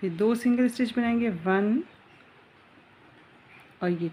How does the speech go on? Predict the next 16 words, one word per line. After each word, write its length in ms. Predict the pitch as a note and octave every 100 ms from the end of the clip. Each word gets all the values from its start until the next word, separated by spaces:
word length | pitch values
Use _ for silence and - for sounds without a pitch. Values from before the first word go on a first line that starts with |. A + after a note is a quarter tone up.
| - F3+
टू, 220 | F#3+ C4 - - - - - - - - - - - - - -
और 100 | F3
ये 180 | D#3+ E3+
जो 240 | E3 F#3 - - - - - - -
ये 100 | F#3+
हमने 160 | F#3+ G3
second 340 | G3+ F#3+ A#3
वाला 160 | A#3+ A#3
बनाया 240 | A#3 A#3+
है 120 | B3
इस 120 | F#3+ -
पे 120 | G#3+
हम 160 | G3+ G3
बनाएंगे 300 | G3 G3+ G3+
chain 260 | G#3 F#3+
three, 260 | F#3 G#3+